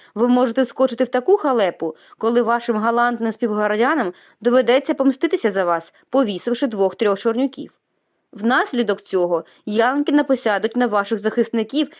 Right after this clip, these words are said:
і комусь із них, безперечно, накинуть зашморга на шию.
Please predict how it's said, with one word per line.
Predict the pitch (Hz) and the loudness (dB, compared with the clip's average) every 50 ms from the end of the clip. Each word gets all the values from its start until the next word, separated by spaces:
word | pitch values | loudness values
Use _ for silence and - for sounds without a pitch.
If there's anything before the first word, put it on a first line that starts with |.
| _ _ - | _ _ -6
і | 262 | -6
комусь | 226 - 247 240 247 330 440 392 - - | -2 0 0 4 4 4 4 2 0 -2
із | 240 233 208 | -4 -2 0
них, | 226 214 196 180 | 0 -2 -2 0
безперечно, | 180 220 208 - - 247 254 240 208 170 165 - - 180 175 170 160 - - _ _ - | -2 -4 -4 -2 -2 0 0 2 0 0 -2 -4 -6 -4 -4 -4 -4 -6 -12 _ _ -2
накинуть | 233 262 254 247 220 214 220 226 208 | -2 0 0 0 -2 0 0 0 0
зашморга | 202 254 254 - 285 320 359 302 233 190 | -2 -2 0 2 2 2 2 2 0 -2
на | 185 180 | -2 -4
шию. | - - 180 165 160 160 - | -4 -6 -8 -8 -6 -8 -10